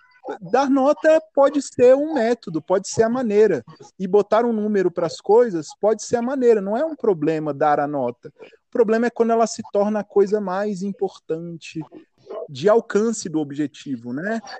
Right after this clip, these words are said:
Ah, es-, é, eu, se o aluno alcançar tanto, se ele chegar nesse lugar aqui, se ele conseguir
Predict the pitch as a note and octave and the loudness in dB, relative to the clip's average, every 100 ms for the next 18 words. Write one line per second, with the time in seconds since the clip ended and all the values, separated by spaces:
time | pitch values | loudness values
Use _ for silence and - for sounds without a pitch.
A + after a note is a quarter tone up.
0 | - - G3 E3+ - _ C4 C4 - A#3+ | -16 -2 0 0 -4 _ -8 -8 -10 -14
1 | - - - A3 G3+ A3+ A#3+ A#3 A3+ G3 | -16 -20 -2 2 2 0 -2 -2 -6 -6
2 | - A#3 - A#3+ A3+ E3+ - D3 - A3 | -4 -4 -2 -2 0 -6 -8 -10 -4 -4
3 | A3 A3+ F3 F#3 A3 G#3+ C3+ _ E3 A3 | -2 -2 0 2 2 2 -2 _ -2 -2
4 | C#4+ - C#4 A#3+ F#3 G3+ G3 - - C4 | -2 -4 -6 -2 0 2 0 -4 -12 -14
5 | A#3 G#3+ A#3+ C4 - A#3+ A#3+ - - E3 | -8 -2 0 0 -4 -6 -6 -6 -10 -8
6 | D#3+ A#3+ B3+ | -6 -4 -4